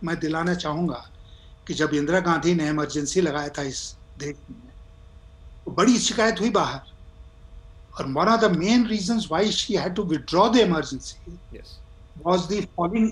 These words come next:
Speaker 1: image of India abroad। अब मियां खलीफा और, अ, और लोग उसमें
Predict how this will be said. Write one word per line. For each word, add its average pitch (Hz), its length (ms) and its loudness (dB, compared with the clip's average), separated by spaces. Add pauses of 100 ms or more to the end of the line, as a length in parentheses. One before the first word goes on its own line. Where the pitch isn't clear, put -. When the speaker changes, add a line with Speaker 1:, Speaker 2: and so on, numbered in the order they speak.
Speaker 1:
image 226 320 6
of 214 80 4
India 165 300 0
abroad। 143 460 -4 (1900)
अब 180 480 -2 (100)
मियां 175 280 2
खलीफा 175 520 4
और, 170 360 0 (160)
अ, 147 360 -4 (680)
और 165 160 2
लोग 170 420 2 (360)
उसमें 147 640 -4